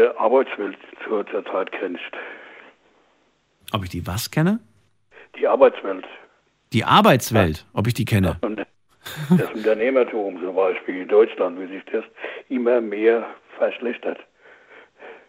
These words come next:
Speaker 2: Nee, erklär's mir kurz, wenn's nicht zu lang
Speaker 1: Ja,
Speaker 2: ist.
Speaker 1: ganz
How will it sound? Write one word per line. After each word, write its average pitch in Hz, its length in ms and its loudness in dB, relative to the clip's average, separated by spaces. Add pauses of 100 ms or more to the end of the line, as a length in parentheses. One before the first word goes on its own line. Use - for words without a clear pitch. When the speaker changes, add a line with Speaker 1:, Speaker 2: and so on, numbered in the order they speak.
(640)
Speaker 2:
Nee, 120 200 -4
erklär's 156 380 -4
mir 110 100 -4
kurz, - 460 -10 (320)
wenn's 98 180 -4
nicht 101 160 -4
zu 98 100 -6
lang 90 100 2
Speaker 1:
Ja, - 60 8
Speaker 2:
ist. - 160 0
Speaker 1:
ganz - 140 -8